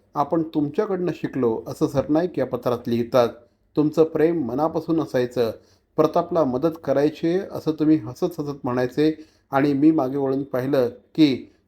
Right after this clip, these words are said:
तुमचं भक्कम पाठबळ कायम माझ्या पाठीशी उभं असायचं. तुमची मुलं मित्र आहेतच,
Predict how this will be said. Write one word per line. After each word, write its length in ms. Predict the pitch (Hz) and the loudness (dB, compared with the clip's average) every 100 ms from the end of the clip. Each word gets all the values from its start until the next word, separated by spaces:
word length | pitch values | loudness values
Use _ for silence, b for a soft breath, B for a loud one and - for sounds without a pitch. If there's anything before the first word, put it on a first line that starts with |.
| - | -2
तुमचं 260 | 160 160 | 0 0
भक्कम 480 | 147 131 - - 202 | -4 -4 -6 -4 -4
पाठबळ 420 | 185 139 135 151 | 0 -2 2 0
कायम 380 | 160 139 139 175 | 0 0 0 0
माझ्या 220 | 147 131 | -4 -4
पाठीशी 520 | 131 123 120 151 - | -4 -6 -4 -6 -2
उभं 240 | 165 120 120 | 0 2 0
असायचं. 460 | 120 113 - 120 107 - _ _ | 0 -2 0 -2 -2 -8 _ _
तुमची 320 | 156 156 156 160 | 2 2 2 0
मुलं 240 | 139 151 | 4 4
मित्र 280 | 147 123 131 | 2 -2 -4
आहेतच, 560 | 123 123 139 156 185 | -4 -2 -4 2 0